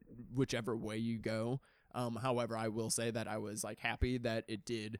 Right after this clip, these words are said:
um, you know, have an overtly, you know, kind of supernatural connection into it. Just, like, kind of gives a little fun flavor. And of course, like, the, the visuals of, uh, this shitty family, like, exploding, uh, was, uh, super fun. So, like, um, it, what'd you guys think about how,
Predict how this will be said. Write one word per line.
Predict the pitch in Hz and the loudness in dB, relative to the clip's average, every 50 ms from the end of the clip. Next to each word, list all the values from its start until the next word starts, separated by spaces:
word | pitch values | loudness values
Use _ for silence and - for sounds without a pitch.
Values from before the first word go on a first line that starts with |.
| _ _ _ _ _ - | _ _ _ _ _ -2
um, | - 143 139 143 160 | 0 2 2 4 4
you | 165 196 | 4 6
know, | 156 135 123 | 6 6 4
have | 117 151 139 131 | 4 4 4 4
an | 135 135 - | 4 4 6
overtly, | 147 143 131 120 135 123 117 - 120 123 123 120 120 120 131 | 6 6 6 6 2 0 0 0 0 0 0 0 0 -2 -2
you | 127 127 120 | -2 -2 0
know, | 117 113 110 | 0 -2 -4
kind | 107 - 117 117 117 | -4 -4 -4 -2 -2
of | 117 110 | -2 0
supernatural | - 127 104 - 113 110 107 107 - - 113 110 | -2 -2 -4 -4 -4 -4 -4 -4 -4 -2 -2 -2
connection | - - 120 107 107 - - - 117 - - | -2 -4 -6 -6 -6 -8 -8 -10 -12 -10 -6
into | 113 113 110 104 - 120 113 | -6 -4 -4 -4 -2 0 0
it. | 110 110 107 | 0 0 -2
Just, | - - 110 104 | -4 -8 -6 -6
like, | 117 117 - | -6 -4 -2
kind | 196 196 | -2 0
of | 196 | 2
gives | 175 165 143 | 2 2 2
a | 165 | 2
little | 156 156 147 135 | 4 4 4 2
fun | - 147 135 127 | 2 0 -2 -2
flavor. | - 127 120 120 113 117 117 | 0 0 0 0 0 -2 -2
And | 113 113 | -4 -4
of | 117 - | -6 -6
course, | - - 110 107 107 - | -4 -4 -2 -2 -2 -2
like, | 113 110 110 - | -2 -2 -2 -2
the, | - 110 110 | -2 -2 0
the | 110 117 | 0 -2
visuals | 110 113 117 113 107 - 104 104 110 110 113 110 113 | -2 -2 -2 -2 -2 -4 -6 -4 -4 -2 -2 -2 -2
of, | 110 110 110 | -4 -2 -2
uh, | 110 113 117 113 113 - - - - _ - | 0 0 0 0 -2 -4 -6 -16 -20 _ -6
this | 120 123 120 - | -4 0 2 2
shitty | - - 135 113 110 107 | 2 2 2 0 0 -2
family, | - 110 104 107 110 110 110 107 | -2 -2 -2 -2 -2 -4 -4 -4
like, | 107 107 110 | -4 -4 -4
exploding, | 113 107 - - - - 110 110 107 107 104 104 101 104 107 110 - - | -4 0 -2 0 0 0 -2 0 0 -2 -4 -4 -6 -6 -8 -8 -6 -6
uh, | 107 104 110 107 107 104 101 - | -6 -4 -4 -4 -6 -6 -8 -6
was, | 104 113 107 107 107 113 | -6 -6 -6 -4 -6 -6
uh, | 110 110 113 | -4 -4 -4
super | 113 - - 226 180 - 131 123 | -2 0 2 2 2 2 0 -2
fun. | - - - 127 113 110 110 117 | -2 -2 -2 -2 -2 -2 -4 -2
So, | - 131 117 | -2 -2 0
like, | 113 117 113 - - - - - _ _ - | -2 -2 -4 -6 -10 -18 -20 -20 _ _ -4
um, | 131 131 131 131 | -2 0 0 2
it, | 131 127 123 98 107 | 2 0 0 0 0
what'd | 131 135 131 | 0 0 2
you | 139 135 | 2 2
guys | 135 127 117 - | 2 2 0 -2
think | 127 123 113 | -4 -4 -4
about | 117 113 117 113 110 - 110 | -4 -2 -2 -4 -4 -4 -4
how, | 117 110 113 110 107 113 113 107 | -4 -4 -4 -4 -4 -6 -6 -8